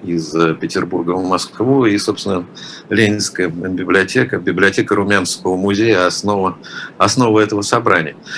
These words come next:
Но в этой книге речь идёт не столько о меценате, коллекционере Николае Петровиче Румянцеве, сколько о его государственной де-,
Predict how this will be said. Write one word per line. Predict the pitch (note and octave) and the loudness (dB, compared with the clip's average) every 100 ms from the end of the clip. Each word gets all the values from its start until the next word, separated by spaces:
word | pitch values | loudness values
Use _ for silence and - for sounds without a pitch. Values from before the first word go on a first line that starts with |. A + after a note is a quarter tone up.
| - - | -12 0
Но | B2+ E3 D3 C3+ | 4 6 6 4
в | C3 C3 | 2 4
этой | G3+ G#3 | 4 4
книге | F3+ F#3+ E3+ D#3+ | 0 0 4 6
речь | D3+ D3 | 4 2
идёт | C#3+ C#3+ | 0 2
не | C#3+ | 0
столько | C3+ D3+ C#3 C3+ | 2 2 2 2
о | C3 B2+ A#2+ - | 4 4 2 2
меценате, | C3 B2+ B2+ B2 C3 C3 D#3+ E3+ E3+ B2 | 4 6 4 2 2 4 4 2 0 -4
коллекционере | - A2 A2 A2+ A#2 C3+ E3 C3+ | 0 0 0 0 2 2 2 0
Николае | A2 G#2+ G2+ F#2+ | 0 0 2 2
Петровиче | F2 - G#2 G2 B2 | -2 0 0 2 0
Румянцеве, | D#3+ F#3+ F#3+ - B2+ A2+ - - - | 2 0 0 0 -2 -2 -10 -20 -14
сколько | - - E3+ E3 D3 | -6 2 2 2 2
о | D3 | 4
его | C#3+ B2+ C3+ C#3+ | 4 4 4 4
государственной | C3 C3 D3 C3+ - - A2 | 2 2 4 4 2 0 0
де-, | A2+ G3 | 2 2